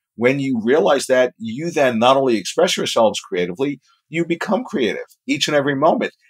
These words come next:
And the more you become creative, the more you know your nature. It becomes a positive feedback loop that creates light upon light. That, right, what I just described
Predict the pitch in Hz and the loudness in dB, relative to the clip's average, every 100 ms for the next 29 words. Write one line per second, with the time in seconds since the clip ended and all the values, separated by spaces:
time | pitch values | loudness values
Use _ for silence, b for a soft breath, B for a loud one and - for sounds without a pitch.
0 | - 135 127 117 139 160 147 131 139 135 | -6 0 2 4 4 2 -2 -4 -2 -2
1 | 139 143 175 170 123 139 135 143 151 151 | -2 0 2 2 0 -4 0 0 0 -2
2 | 139 135 151 151 180 180 101 - _ 135 | 0 2 0 0 0 0 -6 -6 _ -8
3 | - - 139 135 - - 135 156 165 156 | -4 0 0 0 -4 0 2 4 2 -2
4 | - 110 95 113 - 120 127 123 113 - | -2 -2 2 0 0 -4 -2 0 0 0
5 | 120 104 - 80 92 113 135 - 135 139 | -4 -4 -6 -8 -2 0 -2 -2 -2 -2
6 | 120 92 104 - _ _ _ _ 87 92 | 0 -2 -2 -8 _ _ _ _ -16 -2
7 | 113 135 - 104 107 131 - 151 151 139 | 4 4 4 0 0 0 0 0 0 0
8 | 139 - - 147 143 131 | -8 -8 -2 4 4 4